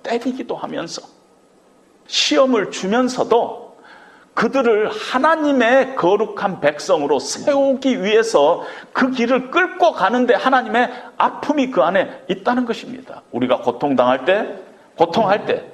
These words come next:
하나님 아파하시는 분이라는 거예요. 예수님께서 십자가의 고난을 당하셨을 때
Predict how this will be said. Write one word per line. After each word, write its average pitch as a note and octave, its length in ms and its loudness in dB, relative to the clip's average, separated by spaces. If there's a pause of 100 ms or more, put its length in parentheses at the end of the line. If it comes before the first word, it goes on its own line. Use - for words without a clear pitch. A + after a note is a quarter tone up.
(540)
하나님 C#4 520 0
아파하시는 B3 680 -6
분이라는 - 320 -20
거예요. - 160 -20 (1040)
예수님께서 B3+ 640 0
십자가의 G#3 640 0
고난을 D3+ 420 2
당하셨을 B2+ 640 0
때 F#2+ 340 -8